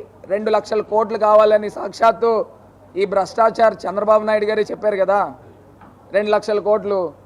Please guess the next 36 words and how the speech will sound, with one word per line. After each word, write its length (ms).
మరి 160
ఆ 100
రెండు 200
లక్షల 300
కోట్లు 320
మోడీ 240
గారు 160
ఇవ్వచ్చు 280
కదా, 140
మరి 160
ఎందుకు 220
ఇవ్వట్లేదంట? 500
రెండు 200
లక్షల 320
కోట్లకి 360
ఆయన 180
రెండు 180
వేల 160
కోట్లు 220
ఇచ్చాడు. 280
మరి 200
క్యాపిటల్ 400
ఎలా 200
కట్టాలి? 340
అమరావతి 480
ఆ 20
లోతట్టు 440
ప్రాంతం, 340
దాన్ని 280
ఫిల్ 260
చేసి 280
ఒక 180
పదివేల 340
ఎకరాలు 360
ఫిల్ 180
చేయాలంటే 360